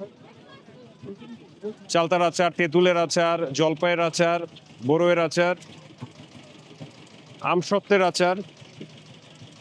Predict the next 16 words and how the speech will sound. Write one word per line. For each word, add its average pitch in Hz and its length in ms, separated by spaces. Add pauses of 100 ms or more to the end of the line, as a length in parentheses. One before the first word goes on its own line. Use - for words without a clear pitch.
(1300)
আমরা 180 200
একটু 214 200
ঘুরতে 202 220
ঘুরতে 220 320
মেলার 202 260
ভেতরে 185 380
চলে 202 320
এসেছি। - 240 (100)
এখানে 185 280
একটি 185 180 (180)
খাজা 175 280 (120)
গজার 180 340
দোকান 175 220
দেখেছি, 180 380 (100)
মানে 208 160 (120)
হিউজ 254 360